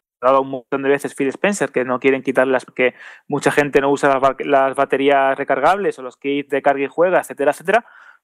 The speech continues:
pero es cierto que es algo que se pide y es, en cierta manera, una manera cómoda de evitarte tener que estar cada dos por tres pendiente de eso.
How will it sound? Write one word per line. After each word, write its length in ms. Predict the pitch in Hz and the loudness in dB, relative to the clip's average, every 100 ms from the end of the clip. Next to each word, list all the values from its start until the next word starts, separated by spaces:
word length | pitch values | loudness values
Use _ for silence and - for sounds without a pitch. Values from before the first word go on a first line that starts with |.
| - | -2
pero 160 | 143 | 0
es 80 | 135 | 0
cierto 300 | - 156 175 | 0 0 0
que 80 | 170 | -2
es 80 | 156 | 0
algo 160 | 170 | 0
que 80 | 165 | 0
se 180 | - 127 | -6 -6
pide 340 | 151 165 226 - _ _ | -2 0 0 -2 _ _
y 260 | 143 143 | -4 2
es, 300 | 147 165 - - | 2 0 -6 -12
en 300 | 151 135 131 | -14 -12 -14
cierta 340 | 120 151 143 160 | -2 0 2 0
manera, 520 | 156 160 185 208 _ _ - | 2 2 2 0 _ _ -12
una 240 | 151 175 | -2 0
manera 440 | 180 156 160 180 - | 0 0 0 0 0
cómoda 560 | 160 185 180 165 190 - _ _ | -2 2 2 2 0 -6 _ _
de 180 | - 151 | -6 -2
evitarte 580 | 147 135 135 139 - 147 | 0 -2 -2 -2 -2 -4
tener 260 | 165 143 143 | -2 -4 -4
que 80 | |
estar 240 | 147 - 147 | -4 -2 0
cada 200 | 156 151 | 2 0
dos 120 | 143 _ | -2 _
por 80 | 151 | -6
tres 200 | 151 147 | -4 -4
pendiente 420 | 180 147 139 135 | -6 -6 -8 -2
de 80 | 143 | -2
eso. 260 | 170 139 | -2 -10